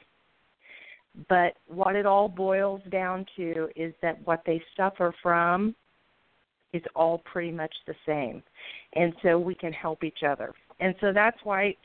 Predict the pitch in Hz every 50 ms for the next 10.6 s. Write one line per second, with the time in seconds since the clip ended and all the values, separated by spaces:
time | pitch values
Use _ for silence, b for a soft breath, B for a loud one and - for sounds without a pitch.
0 | - - - 190 180 190 196 202 190 202 208 - - 208 185 175 180 220 - -
1 | 262 - - 160 175 175 165 165 165 165 - - - 240 240 - - 214 196 196
2 | 185 180 185 180 175 175 180 180 175 - 175 170 170 175 185 185 180 175 165 165
3 | 180 175 170 165 170 170 175 175 180 180 175 175 175 B B B B B _ -
4 | 196 190 - - - 180 185 190 - 208 190 180 180 - 151 - - 165 160 160
5 | - _ - 160 - 165 - - 165 - - 165 - - - - 160 143 143 -
6 | - 98 - - - - B B B B B B B B - 175 190 185 185 185
7 | 175 170 175 175 170 170 175 190 196 190 190 185 170 170 165 - - 170 175 175
8 | 175 175 160 165 165 165 - 156 - - - - 202 202 202 208 202 202 202 202
9 | 202 202 208 - _ - 170 175 175 175 175 175 175 175 170 170 165 165 160 -
10 | - - - 151 170 165 160 160 165 160 175 -